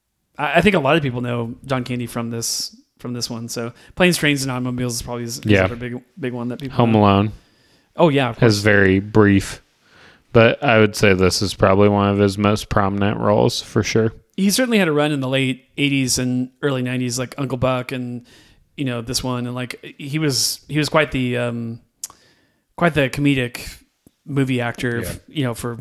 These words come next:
Speaker 1: like, maybe even less than a decade, but, um, and, you know, died way too early. But, um, yeah, it'll be cool to s-, to see him <laughs> again in this movie. He's, he, he, he's always funny to me. So,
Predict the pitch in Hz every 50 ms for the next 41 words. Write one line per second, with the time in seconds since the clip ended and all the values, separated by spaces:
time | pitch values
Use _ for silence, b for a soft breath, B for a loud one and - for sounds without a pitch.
0 | 123 127 _ _ - - 127 120 - - - _ _ _ _ _ _ _ _ _
1 | _ _ _ _ - 165 175 180 160 127 123 120 123 139 - - 123 117 117 120
2 | 120 120 123 - - 131 139 - _ - 135 127 - - _ b b b b b
3 | b b b b - 127 117 110 110 113 110 113 127 - _ - 147 143 139 127
4 | 131 131 - - 143 123 117 113 117 127 123 123 120 - - 135 131 135 123 120
5 | 123 120 120 120 123 120 117 117 127 131 - - 147 - _ b b b b b
6 | b b b b b 135 131 127 127 123 - 127 131 - _ - 160 156 151 151
7 | 156 156 147 156 147 131 131 123 - - - - - 135 123 127 123 123 131 131
8 | 127 123 - - 123 131 135 127 - - 131 123 123 123 127 123 - 139 143 -
9 | 139 151 151 165 - 165 185 175 - - - _ - - 156 190 202 185 175 147
10 | 147 143 139 123 - - 120 120 120 120 120 117 123 131 139 135 - - - -
11 | - 127 135 135